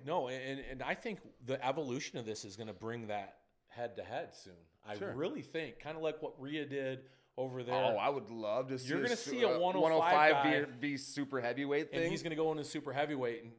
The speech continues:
Speaker 1: and rock the world, bro.
Speaker 2: Yeah.
Speaker 1: I mean,
Speaker 2: I agree
Speaker 1: and,
Speaker 2: with
Speaker 1: and
Speaker 2: that.
Speaker 1: potentially get into that third day, you know, podium opportunity.
Speaker 2: I agree with
Speaker 1: I'm
Speaker 2: that.
Speaker 1: not ready to say you're ever gonna get, and I, right, don't ever say never.
Speaker 2: Win it, right.
Speaker 1: I, I get that, but I can see it happening.
Speaker 2: I think it would
Speaker 1: There's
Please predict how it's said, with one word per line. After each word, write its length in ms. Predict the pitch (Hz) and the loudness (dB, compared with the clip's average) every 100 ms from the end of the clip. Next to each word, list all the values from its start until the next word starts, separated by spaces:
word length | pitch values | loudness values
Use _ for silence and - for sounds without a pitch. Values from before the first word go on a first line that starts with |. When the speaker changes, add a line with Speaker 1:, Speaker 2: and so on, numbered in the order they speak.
| 117 | -8
Speaker 1:
and 140 | 117 113 | -8 -10
rock 420 | 113 113 127 139 - | -6 0 0 0 -4
the 60 | |
world, 440 | 113 110 120 107 95 | -6 0 0 0 -2
bro. 80 | |
Speaker 2:
Yeah. 140 | 123 90 - - - | -2 -2 -6 -18 -12
Speaker 1:
I 60 | 113 | -10
mean, 160 | 107 | -2
Speaker 2:
I 80 | 220 | 0
agree 180 | 269 165 | 2 0
Speaker 1:
and, 80 | 147 | 0
Speaker 2:
with 100 | 135 | 2
Speaker 1:
and 80 | 147 | 0
Speaker 2:
that. 200 | 131 - | -2 -10
Speaker 1:
potentially 600 | - - 202 220 190 151 | -8 -2 0 0 -4 -4
get 200 | 139 143 | -2 -6
into 160 | 131 123 | -6 -4
that 300 | 120 113 - - - | -2 -2 -8 -20 -4
third 260 | 165 147 131 | 2 2 2
day, 400 | 131 127 127 117 - _ _ | 0 2 0 -4 -10 _ _
you 80 | 123 | -4
know, 100 | 113 | -4
podium 520 | - 147 135 123 117 | -2 -2 -2 -2 -4
opportunity. 640 | 113 113 101 127 131 107 98 | -4 -6 -10 -10 -8 -10 -8
Speaker 2:
I 80 | 180 | -6
agree 140 | 220 | 0
with 80 | 156 | 2
Speaker 1:
I'm 60 | 170 | 4
Speaker 2:
that. 140 | 156 | 2
Speaker 1:
not 60 | 147 | 4
ready 220 | 143 123 | 2 2
to 100 | 113 | -4
say 180 | - 131 | -4 -2
you're 200 | 117 113 | -4 0
ever 220 | 123 123 | -2 0
gonna 160 | 117 110 | -6 -6
get, 240 | 113 101 - _ 127 | -6 -8 -16 _ -10
and 120 | 120 | -6
I, 80 | 117 117 - 123 | -8 -10 -12 -2
right, 240 | 107 107 | -2 0
don't 140 | 120 120 | -4 -4
ever 140 | 107 | -6
say 160 | - 104 | -4 -4
never. 180 | 104 110 | -2 -2
Speaker 2:
Win 160 | 107 | -2
it, 160 | 101 95 | -4 -6
right. 220 | 101 107 | -2 0
Speaker 1:
I, 80 | 117 | 2
I 40 | 117 | 2
get 240 | 120 113 | 0 0
that, 320 | 104 98 - | -2 -4 -4
but 200 | 101 98 - - _ - | -6 -8 -12 -20 _ -4
I 140 | 123 151 | 0 0
can 160 | 196 | -2
see 240 | 180 233 240 | -8 -6 -4
it 60 | |
happening. 420 | 175 202 208 110 90 - | -4 -4 -6 -14 -14 -4
Speaker 2:
I 60 | 208 | 2
think 140 | 202 | 6
it 40 | 214 | 6
would 80 | |
Speaker 1:
There's 80 | 180 | 6